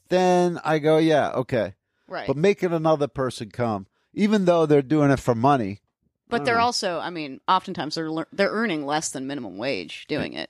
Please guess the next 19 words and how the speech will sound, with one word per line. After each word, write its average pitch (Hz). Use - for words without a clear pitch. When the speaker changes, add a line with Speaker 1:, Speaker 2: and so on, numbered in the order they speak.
Speaker 1:
Yeah, 120
Speaker 2:
because -
Speaker 1:
yeah, 104
they 76
have 101
complaints. -
Speaker 2:
Um, 127
Speaker 1:
So, 120
yeah, 120
it's -
not 104
a 92
great 90
gig. 92
Speaker 2:
But 233
if 208
you're 311
doing 143
it 151